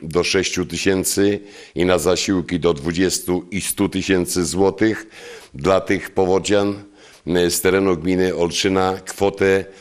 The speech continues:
ponad dziesięciu milionów sześciuset sześćdziesięciu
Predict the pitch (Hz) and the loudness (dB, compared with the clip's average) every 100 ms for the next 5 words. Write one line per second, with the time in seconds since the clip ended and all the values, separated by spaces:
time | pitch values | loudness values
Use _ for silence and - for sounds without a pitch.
0 | - _ 95 95 92 92 - - - 67 | -20 _ 0 2 2 0 -6 -16 -16 -8
1 | 85 - 104 92 - 90 90 95 98 95 | -6 0 0 0 -2 0 2 2 2 0
2 | 87 - 98 92 - 90 - 87 - 82 | 0 0 0 0 -4 -4 -2 -2 -2 -4
3 | 71 78 - 98 - 95 | -4 -4 0 0 0 0